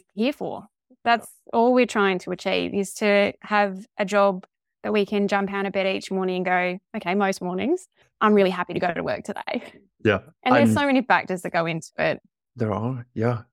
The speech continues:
Speaker 2: And, and that's why I think the first step for most people that are listening is probably just tune into your, like, desire. What is it that you actually want? People often message me and say, "What do you think I could do?" <laughs> And I'm like, "I know nothing about you. I can't <laughs> help you,"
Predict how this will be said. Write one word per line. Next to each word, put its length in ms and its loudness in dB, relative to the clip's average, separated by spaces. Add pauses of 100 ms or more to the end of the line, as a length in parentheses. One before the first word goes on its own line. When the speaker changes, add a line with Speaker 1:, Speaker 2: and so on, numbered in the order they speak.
(120)
Speaker 2:
And, 160 2
and 200 4
that's 280 0
why 160 0
I 120 -4
think 280 -8
the 80 -4
first 300 -6
step 240 -2
for 100 -4
most 320 -2
people 280 -6
that 120 -4
are 80 -4
listening 500 -6
is 140 -12
probably 400 -6
just 260 -10
tune 200 -2
into 320 -4
your, 80 -8
like, 240 -6
desire. 360 -8
What 220 -6
is 160 -6
it 120 -8
that 120 -8
you 140 -2
actually 320 -6
want? 240 -10 (400)
People 240 4
often 280 2
message 340 -2
me 100 -2
and 100 -6
say, 120 -2
"What 120 -2
do 80 0
you 60 0
think 180 -4
I 60 0
could 180 -2
do?" 240 0
<laughs> 60 -6
And 120 2
I'm 100 0
like, 120 -8
"I 60 2
know 160 2
nothing 320 0
about 280 0
you. 240 -6
I 60 -8
can't 320 -6
<laughs> 40 -16
help 240 -2 (140)
you," 120 0